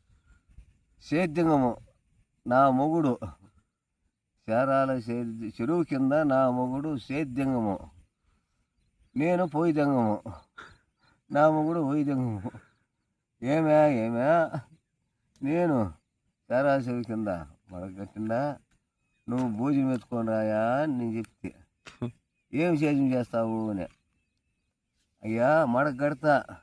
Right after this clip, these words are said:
మడక కట్టి బల్లెకి దించేయడాని అంటే కారు మడిక దిస్తా ఉన్నట్లే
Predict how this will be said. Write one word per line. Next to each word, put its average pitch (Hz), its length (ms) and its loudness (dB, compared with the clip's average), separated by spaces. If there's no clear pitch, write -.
మడక 135 320 2
కట్టి 143 240 -2
బల్లెకి 139 500 0
దించేయడాని 139 600 0
అంటే 147 500 0
కారు 156 680 6
మడిక 143 420 -4
దిస్తా 135 500 0
ఉన్నట్లే 143 640 -2